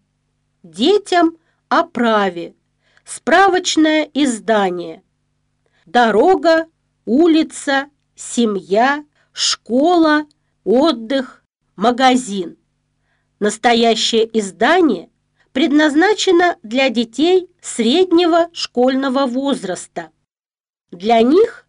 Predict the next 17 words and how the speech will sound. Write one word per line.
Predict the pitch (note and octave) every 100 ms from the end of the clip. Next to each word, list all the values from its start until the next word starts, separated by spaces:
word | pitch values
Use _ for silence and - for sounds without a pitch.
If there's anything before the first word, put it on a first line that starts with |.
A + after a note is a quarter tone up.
| _
оно, | A3+ B3 C4 C4 F#3 - _ _
наряду | A3 C#4 C#4+ D#4+ B3+
с |
другими | G3+ D4 A3+ C4+ B3+ A3
книгами | A3+ A#3+ C#4 A3 G#3 F#3 F3 - _ -
серии, | - - D#4 G#4 C4 E3+ - _ _
станет | - - C4+ A#3 A3+ -
первой | A#3+ F4+ G#4 E4+ E4
ступенью | - D#4 - C#4+ A#3 F#3+ F3 E3 _ -
на | A3
пути | A#3 G#3+ - A3+ D#4 F#4 -
правового | B3+ C4 A3+ G3+ F3+ B3 A#3+ A#3 -
образования. | A3+ A3 G#3+ A3+ A3+ A3 A3 G3 F3+ E3+ - _ _ _ _ _ _ _ -
Ребята | G#3 G3 D#4+ A4 A4 F3 - _ _ _
совершат | - B3+ C#4+ - G#4 A4
небольшое | E4 D#4 F4+ D#4 - F4+ E4+
путешествие | B3+ A#3+ C4+ - E4+ G#4+ - A3 G3+ F3